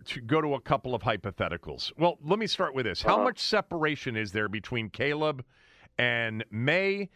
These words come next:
Speaker 1: and then May and Daniels, in your mind?
Speaker 2: Not much.
Speaker 1: Okay.
Speaker 2: Not much. I think it's evenly, the difference is even amongst the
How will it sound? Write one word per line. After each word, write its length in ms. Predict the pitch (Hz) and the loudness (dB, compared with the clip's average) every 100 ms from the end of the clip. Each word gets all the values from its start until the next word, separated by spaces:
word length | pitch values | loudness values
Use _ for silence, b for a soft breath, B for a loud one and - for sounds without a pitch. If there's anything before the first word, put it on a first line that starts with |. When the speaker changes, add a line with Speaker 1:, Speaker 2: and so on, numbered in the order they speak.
| b - | b -2
Speaker 1:
and 160 | 123 120 | 0 0
then 240 | 113 113 | -2 0
May 360 | 123 131 127 127 | 0 2 0 -2
and 220 | 117 110 98 | -2 -2 0
Daniels, 640 | 101 92 69 - - - - - _ _ | 0 0 -6 -8 -8 -10 -14 -20 _ _
in 140 | 107 117 | -4 0
your 160 | 110 | 0
mind? 360 | 98 82 60 - | 0 -4 -6 -8
Speaker 2:
Not 280 | 113 127 147 | 0 2 4
much. 260 | 143 135 - - - _ | 4 2 0 -14 -20 _
Speaker 1:
Okay. 220 | 98 - - | -6 -6 -8
Speaker 2:
Not 300 | - 131 156 | -4 -2 0
much. 240 | 147 156 151 | 2 2 2
I 100 | 143 | 0
think 220 | 170 160 | 0 0
it's 160 | 165 156 _ _ | 0 -2 _ _
evenly, 840 | 147 160 147 156 151 160 156 156 151 _ _ _ _ | -8 -6 -4 -4 -4 -4 -4 -6 -10 _ _ _ _
the 80 | 131 | -6
difference 440 | - 165 - 160 - | -2 -2 -2 -8 -8
is 100 | 131 _ | -14 _
even 320 | 151 151 151 | -8 -4 -2
amongst 400 | 139 135 139 127 - | 0 0 0 -2 -10
the 80 | 120 | -12